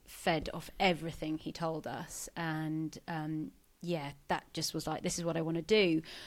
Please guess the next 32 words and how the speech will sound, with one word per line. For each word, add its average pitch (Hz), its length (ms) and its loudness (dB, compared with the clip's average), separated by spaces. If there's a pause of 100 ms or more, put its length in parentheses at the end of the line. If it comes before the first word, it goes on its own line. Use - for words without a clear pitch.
(180)
Um, 175 260 4
I 214 60 6
didn't 226 160 4
necessarily 208 600 4
know 202 100 6
I 202 40 6
was 208 100 2
gonna 190 160 4
end 185 140 6
up 190 120 2
in 185 140 4
sport 190 420 4
at 180 80 2
that 185 220 6
point, 196 400 4
but 180 160 0
I 175 160 6
always 175 200 2
tried 160 260 -2
to - 40 -12
get - 160 0
a - 20 -2
bit 156 120 0
of - 80 -2
sport 170 420 0
into 165 160 0
my 165 80 2
coverage 175 400 2
whenever 175 260 2
I 175 60 2
could. 175 400 4 (420)
Um, 160 420 4